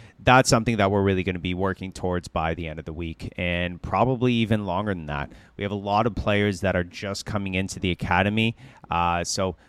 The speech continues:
those players need a lot of this type of training. So really excited to kinda see how players respond to it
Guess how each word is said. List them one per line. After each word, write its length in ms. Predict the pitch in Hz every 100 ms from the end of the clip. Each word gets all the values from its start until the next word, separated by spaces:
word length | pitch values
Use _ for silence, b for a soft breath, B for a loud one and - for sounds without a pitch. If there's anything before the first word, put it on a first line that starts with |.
| b
those 200 | 104 104
players 560 | - - 101 98 95 - -
need 340 | 92 101 101
a 60 | 98
lot 380 | 87 85 90 92
of 100 | 82
this 220 | 85 -
type 240 | 95 82
of 80 | 85
training. 400 | - 82 80 78
So 240 | - 87 B B
really 200 | - 131
excited 320 | 127 123 113 110
to 80 |
kinda 240 | 107 101 95
see 340 | - - 98
how 420 | 87 95 92 95 - b b _ _ _ - - -
players 300 | - 107 101
respond 500 | 98 - - 110 117 -
to 180 | 117
it 220 | 110 104